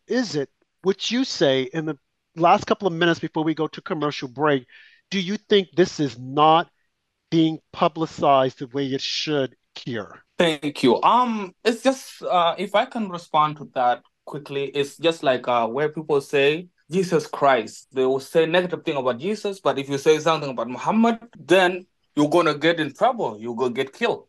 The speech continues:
Speaker 2: So that's what I can say. And, um, just similar,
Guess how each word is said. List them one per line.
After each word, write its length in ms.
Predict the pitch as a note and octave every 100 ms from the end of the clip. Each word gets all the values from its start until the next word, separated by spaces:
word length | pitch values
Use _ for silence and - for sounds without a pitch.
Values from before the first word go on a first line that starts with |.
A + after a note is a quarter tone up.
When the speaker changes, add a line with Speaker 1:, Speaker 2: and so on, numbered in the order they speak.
| -
Speaker 2:
So 220 | - C3+
that's 220 | C#3 B2+
what 140 | C#3 C3+
I 80 |
can 180 | C3 C3
say. 380 | A#2+ D3+ A3 A3+
And, 280 | C3+ A#2+ A#2
um, 360 | A2+ A2+ A2 G#2+ - - - -
just 180 | G#3 -
similar, 500 | D#4 C4+ D#3 B2+